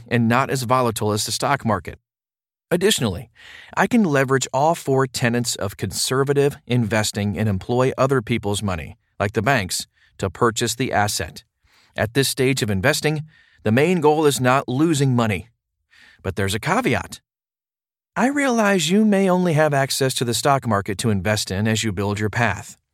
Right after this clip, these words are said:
If you want to invest in the market, stick to a broad-based index fund to spread your risk,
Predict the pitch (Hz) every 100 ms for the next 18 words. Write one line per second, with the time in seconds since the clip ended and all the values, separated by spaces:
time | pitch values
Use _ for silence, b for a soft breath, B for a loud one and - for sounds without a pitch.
0 | _ - 110 113 110 110 117 123 107 92
1 | 110 - 95 82 147 - - _ b b
2 | b - - 233 - 220 156 139 151 131
3 | 120 120 127 - 139 117 101 - - 90
4 | 107 127 110 - - 110 120 110 120 104
5 | 127 87 - -